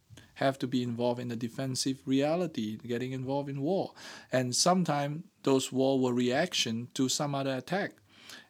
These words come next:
and, and situation. I am not a person who is a fan of the war, but I want to say this, that, uh, Jesus is in this time, Revelation nineteen, coming to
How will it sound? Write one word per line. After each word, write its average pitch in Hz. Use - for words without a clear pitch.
and, 117
and 113
situation. 113
I 120
am 143
not 127
a 113
person 113
who 113
is 104
a 101
fan 110
of 98
the 98
war, 107
but 110
I 110
want 120
to 110
say 147
this, 107
that, 123
uh, 113
Jesus 127
is 117
in 113
this 151
time, 123
Revelation 117
nineteen, 113
coming 123
to 107